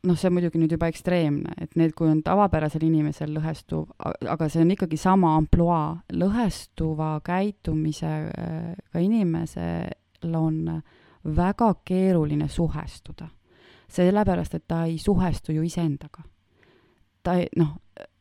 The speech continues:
üleüld-, igasuguseks suhtluseks tegelikult ja teise inimese kogemiseks pead sa olema ise täiesti kohal iseendana, iseendas.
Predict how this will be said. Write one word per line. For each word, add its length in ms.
üleüld-, 440
igasuguseks 920
suhtluseks 580
tegelikult 720
ja 60
teise 300
inimese 380
kogemiseks 800
pead 180
sa 100
olema 180
ise 160
täiesti 440
kohal 400
iseendana, 640
iseendas. 640